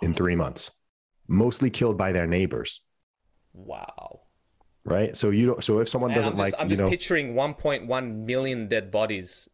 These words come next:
Speaker 2: in my brain.
Speaker 1: in three,
Speaker 2: And it's
Speaker 1: ninety
Speaker 2: like
Speaker 1: days. Ninety days. It, it only, it only took ninety days.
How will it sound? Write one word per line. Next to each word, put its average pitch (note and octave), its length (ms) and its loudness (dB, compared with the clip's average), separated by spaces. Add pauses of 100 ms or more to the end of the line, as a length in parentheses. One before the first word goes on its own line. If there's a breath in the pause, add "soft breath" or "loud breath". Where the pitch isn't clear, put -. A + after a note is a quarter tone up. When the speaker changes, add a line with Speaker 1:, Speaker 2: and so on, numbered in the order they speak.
(320)
Speaker 2:
in A2+ 100 -6
my G2+ 140 -2
brain. F#2 200 -2
Speaker 1:
in A2+ 60 2
three, A#2+ 180 0
Speaker 2:
And G#2 80 2
it's G#2 40 4
Speaker 1:
ninety D3 220 2
Speaker 2:
like C#3 40 0
Speaker 1:
days. C3+ 320 0 (640)
Ninety C#3+ 320 2
days. C#3 200 2
It, G2 200 -2
it A#2 120 2
only, C#3+ 220 4
it B2+ 100 0
only D3+ 200 2
took A#2+ 120 0
ninety B2 300 2
days. A2+ 320 -2